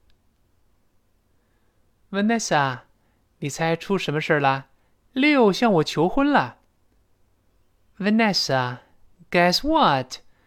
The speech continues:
Leo proposed to me. Vanessa，你猜出什么事儿啦？Leo向我求婚了。Vanessa，guess what? Leo proposed to me.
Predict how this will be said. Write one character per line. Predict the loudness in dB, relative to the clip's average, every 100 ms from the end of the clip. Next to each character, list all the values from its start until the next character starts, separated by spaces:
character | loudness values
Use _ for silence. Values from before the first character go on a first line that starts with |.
| _ _ _
Leo | -4 0 2 2 0
proposed | 0 0 4 6 6 4 0 -6
to | -4 -2
me. | -2 -2 -4 -8 -14 _ _ _ _ _ _ _ _ _ _ _ _ _ _ _ _ _ _ _
Vanessa， | -4 -2 -2 0 -2 -2 -6 _ _ _ _ -12
你 | -10
猜 | -4 -2 -2 -2
出 | -4 -4
什 | -4 -6
么 |
事 | -2 0
儿 |
啦？ | 0 -2 -6 _ _ _ _ _ -4
Leo | 0 2 2 2
向 | 2 2
我 | 0
求 | 0 -2
婚 | 0 -2 0
了。 | -2 -4 -14 _ _ _ _ _ _ _ _ _ _ _ _ _ _ _
Vanessa，guess | -4 0 2 2 0 -2 -4 -4 -8 -16 _ _ _ -2 0 2 0 -2
what? | 0 2 0 -6 -16 -20 _ _ _ _ -6
Leo | 0 2 2 0
proposed | 2 2 4 6 6 6 0 -6
to | -4 -2
me. | -2 -4 -6 -8